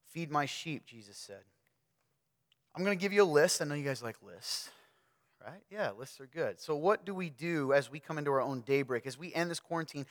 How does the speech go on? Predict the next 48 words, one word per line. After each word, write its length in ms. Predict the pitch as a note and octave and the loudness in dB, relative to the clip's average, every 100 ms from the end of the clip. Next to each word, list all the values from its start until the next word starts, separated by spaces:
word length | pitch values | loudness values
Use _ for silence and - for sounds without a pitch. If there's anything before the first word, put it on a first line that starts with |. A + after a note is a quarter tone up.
| - | -12
How, 260 | - F3+ G3+ | 6 12 12
as 180 | F#3 D#3 | 12 6
the 100 | D#3 | -6
church, 460 | - - F#3+ F3 | -4 0 0 0
do 100 | D#3+ | -6
we 160 | D3+ E3 - | -6 -2 8
act? 560 | E3+ D3 - - - _ _ _ _ - | 10 10 6 -12 -20 _ _ _ _ 6
How 120 | F3+ | 8
do 80 | G#3+ | 8
we 120 | A3 | 4
respond 680 | F3+ - - G#3 G3 G3 F#3+ | 2 2 6 12 12 12 10
to 100 | E3+ | 0
daybreak? 440 | D#3+ F3+ D3 B2+ - - - | 4 4 4 0 -2 -4 2
As 140 | D#3+ | 2
Christians 500 | - A3 G#3 G#3 F3+ | 2 0 0 0 2
watching, 400 | D#3 F#3 F#3+ F#3 | 10 12 12 8
if 100 | E3 | -2
you're 120 | E3+ | 6
watching, 380 | E3+ F#3 F3+ E3 | 10 10 10 0
as, 160 | D#3 - - - | -2 -4 -10 4
uh, 240 | E3 E3+ D#3 | 12 12 12
maybe 180 | F3 F#3+ | 6 4
you're 80 | F#3+ | 4
members 220 | F#3 F3 | 4 8
of 80 | F#3 | 8
other 120 | F3 | 8
churches, 360 | - F#3+ F3+ | 4 -2 -2
maybe 180 | E3 F3+ | -2 2
you're 60 | F#3 | 6
not 100 | F#3 | 6
a 20 | |
member 200 | F#3 F3+ | 6 0
of 80 | E3+ | 0
church, 220 | F#3+ F3+ | -4 -4
maybe 160 | F#3 F#3 | -4 0
you're 120 | F3+ | 0
a 20 | |
Christian, 500 | - F#3+ - F#3+ F3+ - - - | 0 -6 -4 -4 -6 -10 -20 0
maybe 240 | E3+ F#3+ | 2 4
you 100 | G3+ | 0
just 280 | E3 F#3 - | 0 0 0
want 180 | F#3 E3+ | -2 -2
to 80 | D#3 | 0
follow 340 | - F3+ F#3 | 10 10 10
Jesus, 340 | D3 F3+ D#3 E3+ | 4 -6 -6 8
whatever 320 | F3+ G3 G3 | 12 12 12
it 60 | |
is, 460 | G3+ F3 A#2+ - | 12 10 8 -2